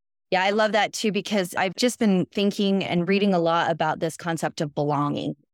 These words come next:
And that's why, you know, our kids that have had to be removed from their home situation,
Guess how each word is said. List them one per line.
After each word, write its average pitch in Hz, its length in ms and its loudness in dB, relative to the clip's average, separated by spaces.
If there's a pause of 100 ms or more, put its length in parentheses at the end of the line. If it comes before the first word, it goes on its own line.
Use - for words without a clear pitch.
(320)
And 170 520 0
that's - 300 -4
why, 170 180 2
you 170 300 -2
know, 165 300 -2
our 160 280 -4 (120)
kids 196 280 -2
that 165 100 0
have 156 80 -2
had 196 300 -4
to 190 60 2
be 170 140 0
removed 165 480 0
from 170 300 -2
their 160 180 0
home 165 220 -2
situation, 160 880 -4